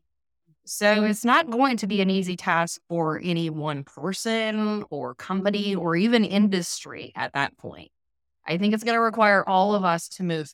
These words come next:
fast and work together through that process.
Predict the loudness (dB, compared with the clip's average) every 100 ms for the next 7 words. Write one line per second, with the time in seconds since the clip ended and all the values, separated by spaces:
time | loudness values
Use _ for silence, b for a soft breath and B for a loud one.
0 | -2 0 0 -4 -10 -12 -14 _ _ _
1 | _ -6 -2 -2 -4 -8 -10 -10 -14 -12
2 | -8 -8 -8 -14 -12 -14 -14 -16